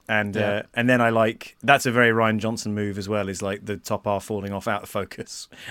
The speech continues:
Speaker 1: thought
Speaker 2: Yeah.
Speaker 1: that was great.
Speaker 2: That's
Speaker 1: And
Speaker 2: great.
Speaker 1: I
Speaker 2: And
Speaker 1: loved
Speaker 2: the
Speaker 1: it. I, I always love the sort of the, you know, the, getting a physical sense of what a lightsaber's like. Like, I
Speaker 2: Mm.
Speaker 1: imagine it smells of, you know, burning hair when you get those sort of ashes, those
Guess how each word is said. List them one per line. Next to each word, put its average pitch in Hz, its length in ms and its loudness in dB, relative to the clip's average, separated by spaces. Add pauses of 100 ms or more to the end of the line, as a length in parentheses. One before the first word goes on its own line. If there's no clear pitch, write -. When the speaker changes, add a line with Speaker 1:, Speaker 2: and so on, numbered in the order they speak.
(140)
Speaker 1:
thought 107 40 0
Speaker 2:
Yeah. 104 80 0
Speaker 1:
that 98 100 -2
was 98 80 -10
great. 101 300 -2 (300)
Speaker 2:
That's 117 220 0
Speaker 1:
And 143 160 8
Speaker 2:
great. 160 40 6
Speaker 1:
I 131 120 8
Speaker 2:
And 151 100 6
Speaker 1:
loved 143 100 -4
Speaker 2:
the 135 60 -10
Speaker 1:
it. 135 80 -10
I, 147 100 -4 (500)
I 139 80 6
always 165 240 6
love 143 80 2
the 139 80 -2
sort 131 240 2
of 104 140 -2
the, 104 360 2 (560)
you 131 80 4
know, 117 120 6
the, 120 100 -4 (320)
getting 131 200 6
a 123 60 4
physical 123 380 -2
sense 120 280 0
of 110 60 -6
what 110 80 0
a 110 40 0
lightsaber's 107 540 -2
like. 110 460 -2
Like, 101 340 -6
I 113 100 2
Speaker 2:
Mm. - 20 4
Speaker 1:
imagine 120 320 2
it 110 120 -6
smells 110 440 0
of, 104 120 -4
you 107 60 -6
know, 104 80 -4
burning 107 420 -2
hair 101 380 0 (400)
when 110 380 0
you 117 100 -2
get 123 140 2
those 113 180 0
sort 110 100 -2
of 104 60 0
ashes, 101 400 0
those 104 320 -8